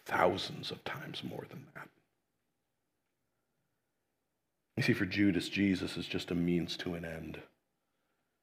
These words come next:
He's a commodity to be traded for his own benefit. He's a pawn that he's all too willing to give up for the thing he's really after. And his response to Mary's evaluation of Jesus,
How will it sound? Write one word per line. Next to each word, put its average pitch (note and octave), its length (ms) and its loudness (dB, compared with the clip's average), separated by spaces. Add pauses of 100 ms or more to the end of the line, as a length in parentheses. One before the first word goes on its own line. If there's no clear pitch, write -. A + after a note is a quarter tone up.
(120)
He's G#2 160 2
a - 20 4
commodity F2+ 920 2
to F#2 100 -2
be D#2+ 140 -4
traded D#2 560 0
for D#2 180 -4
his D2 160 -4
own D#2+ 200 2
benefit. - 640 -6 (1300)
He's F#2 140 2
a E2 40 2
pawn E2 520 2
that E2 80 -4
he's D#2+ 160 -2
all F2 120 6
too - 160 -2
willing E2+ 280 4
to D#2+ 100 -6
give E2+ 240 2
up - 220 4
for F#2+ 100 0
the F2 100 0
thing F2 280 -2
he's F2 180 0
really D#2+ 340 -4
after. - 540 -6 (880)
And F2+ 100 -4
his A2+ 200 4
response G#2+ 480 4
to - 100 -4
Mary's G2+ 500 4
evaluation A#2+ 680 4
of B2+ 100 -4
Jesus, B2+ 680 -6